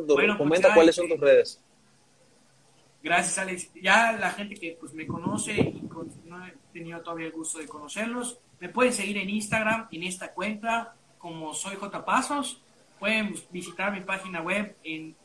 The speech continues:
Speaker 1: soy j pasos punto com y pueden además seguirme igual en Facebook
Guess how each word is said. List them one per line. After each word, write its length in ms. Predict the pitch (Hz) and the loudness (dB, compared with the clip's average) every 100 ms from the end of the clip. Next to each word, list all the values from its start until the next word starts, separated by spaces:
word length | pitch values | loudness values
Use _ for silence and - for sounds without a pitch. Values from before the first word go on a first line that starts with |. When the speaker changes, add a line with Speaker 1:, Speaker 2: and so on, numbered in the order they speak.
| _ - | _ -12
Speaker 1:
soy 200 | 196 190 | -8 -8
j 260 | 208 180 | -8 -8
pasos 240 | 190 175 - | -8 -8 -10
punto 260 | 185 170 | -12 -10
com 380 | 180 240 285 277 | -2 0 0 -4
y 340 | 220 254 254 - | -4 -2 -2 -6
pueden 260 | 208 226 214 | -6 -4 -4
además 500 | 180 170 202 220 208 | -6 -4 -4 -4 -6
seguirme 340 | 175 170 190 | -12 -12 -10
igual 200 | 180 165 | -10 -10
en 100 | 165 | -10
Facebook 500 | 180 220 220 247 247 | -8 -6 -6 -8 -10